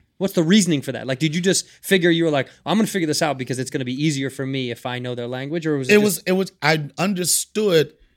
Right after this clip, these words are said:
Speaker 2: the attempt to try to speak their language just separates you.
Speaker 1: Right, you, uh, you get, you
Speaker 2: You
Speaker 1: get
Speaker 2: care,
Speaker 1: respect.
Speaker 2: you care. You know what I'm
Speaker 1: Right.
Speaker 2: saying? It's like that. And then I just knew, like, you know, I, I wanted to be able to make them laugh. And, like, I would learn a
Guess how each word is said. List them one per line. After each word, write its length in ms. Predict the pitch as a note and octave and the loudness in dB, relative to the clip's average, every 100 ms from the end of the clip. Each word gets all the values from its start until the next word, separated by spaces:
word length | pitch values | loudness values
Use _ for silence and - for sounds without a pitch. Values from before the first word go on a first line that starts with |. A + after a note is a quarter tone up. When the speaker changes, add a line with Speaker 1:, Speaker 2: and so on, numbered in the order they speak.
| _ _ _ | _ _ _
Speaker 2:
the 140 | C3 D3 | 2 2
attempt 480 | C3+ - A#3+ A#3+ G3 | 2 0 0 0 -2
to 80 | |
try 160 | F3+ F#3+ | -4 -2
to 80 | E3 | -2
speak 240 | - D#3+ | -4 -4
their 120 | D3+ | -2
language 440 | C#3+ D3 C#3+ C3 - | -2 -2 -2 -6 -6
just 260 | C#3+ C#3 - | 0 2 2
separates 520 | D#3 - B2 A2 - | 0 -2 -6 -6 -8
you. 180 | G2+ F#2 _ _ - | -10 -18 _ _ -10
Speaker 1:
Right, 180 | A#2 A2 | -6 -4
you, 200 | B2+ C#3+ | -2 -2
uh, 100 | C3+ | -2
you 120 | C3+ B2 | -4 -2
get, 260 | C3+ - | -2 -2
you 60 | C3+ | -2
Speaker 2:
You 60 | |
Speaker 1:
get 120 | D3+ B2 | -2 0
Speaker 2:
care, 80 | |
Speaker 1:
respect. 300 | D#3 D3 D#3 | 0 0 -2
Speaker 2:
you 60 | - | -2
care. 200 | C#3 G#2+ _ _ | -2 -6 _ _
You 100 | D3+ | -4
know 60 | D#3 | -4
what 20 | |
I'm 20 | |
Speaker 1:
Right. 60 | - | -2
Speaker 2:
saying? 180 | E3+ E3 | -4 -4
It's 100 | C#3+ | -4
like 180 | C#3 - _ _ _ | -6 -8 _ _ _
that. 180 | C#3+ C#3+ | -2 -2
And 100 | D3 | -2
then 160 | E3+ F3 | 0 0
I 60 | |
just 300 | D#3 D#3+ - | 0 -2 -2
knew, 380 | C3+ D3+ F#3+ E3 | -4 -2 0 0
like, 300 | D#3 D3 C#3+ _ _ _ _ _ | 0 -2 -2 _ _ _ _ _
you 180 | C#3 D3+ | -6 -4
know, 260 | C3+ B2+ C3 | -4 -6 -8
I, 260 | D3 D3+ C#3+ - | -4 -2 -4 -6
I 80 | C#3 | -8
wanted 500 | C3+ C3 G#3 G3+ D3 | -8 -6 -4 -4 -6
to 280 | - C3 A#2+ _ _ _ _ _ _ - | -6 -8 -10 _ _ _ _ _ _ -10
be 300 | G#2+ F3+ D#3 | -4 -2 0
able 300 | C#3+ D#3+ D3+ | 0 0 -4
to 200 | C#3+ E3 | -4 -6
make 300 | D3 D#3+ D#3 | -4 -6 -6
them 180 | D3 C#3 | -8 -6
laugh. 360 | E3 G#3 E3 - - - _ - | -4 -4 -6 -10 -20 -20 _ -6
And, 160 | C#3+ | -4
like, 220 | C#3+ C3+ - | -4 -6 -2
I 100 | D3 | -2
would 200 | D#3+ D3 | -2 -4
learn 400 | D3 E3+ F#3 | -2 -2 -2
a 80 | D#3+ | -4